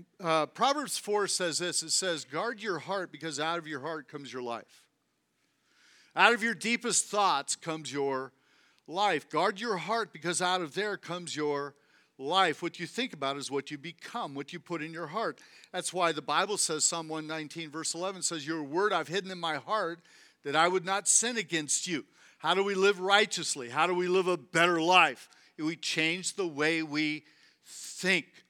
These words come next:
So speak life over yourself. Don't speak negative over you. You know that thing about, uh, I was watching, uh, somebody the other day, and they were talking about themselves, and, and the host asked him, and he was a very successful,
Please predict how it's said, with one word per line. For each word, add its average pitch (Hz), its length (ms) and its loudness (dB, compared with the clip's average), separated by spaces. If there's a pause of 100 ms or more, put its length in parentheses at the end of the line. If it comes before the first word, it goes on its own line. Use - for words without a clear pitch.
(680)
So - 240 0
speak - 440 2
life 202 400 0
over 156 160 -4
yourself. 131 640 -6
Don't 240 180 -2
speak 185 380 0
negative 160 640 0
over 127 200 -6
you. 131 320 -10 (600)
You 180 80 -8
know 214 140 4
that 202 200 4
thing 202 140 0
about, 165 400 0
uh, 143 320 2 (520)
I 160 40 -10
was 147 100 -6
watching, 175 400 -2 (160)
uh, 147 140 -6 (200)
somebody 180 460 0
the 156 140 2
other 160 100 2
day, 165 160 4
and 151 100 0
they 147 40 -2
were 143 120 -4
talking 160 300 -4
about 143 300 -4
themselves, 143 560 -2
and, 117 160 -12 (580)
and 139 140 -4
the 151 100 0
host 180 400 2
asked 160 340 -2
him, 147 140 -8
and 147 80 -6
he 147 60 -2
was 151 100 -6
a 139 60 -8
very 165 160 0
successful, 147 680 -4